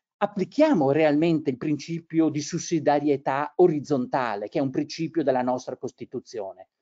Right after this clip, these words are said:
Andiamo avanti, e, e, e un campo assolutamente fondamentale, è, è, riprendo qua le parole, eh, di, di, di un grande economista,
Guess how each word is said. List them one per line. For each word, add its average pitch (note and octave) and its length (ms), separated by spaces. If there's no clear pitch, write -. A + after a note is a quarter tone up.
Andiamo D#3 340
avanti, F#3+ 560
e, E3+ 380
e, C#3 340
e C#3 80
un D3 120
campo D#3+ 500
assolutamente C3+ 840
fondamentale, B2 1040
è, D#3 260
è, A#2 300
riprendo B2 440
qua B2 240
le A2+ 140
parole, A#2+ 580
eh, G#2+ 1080
di, A2+ 200
di, A#2 300
di B2+ 100
un A2+ 60
grande B2 320
economista, A#2+ 960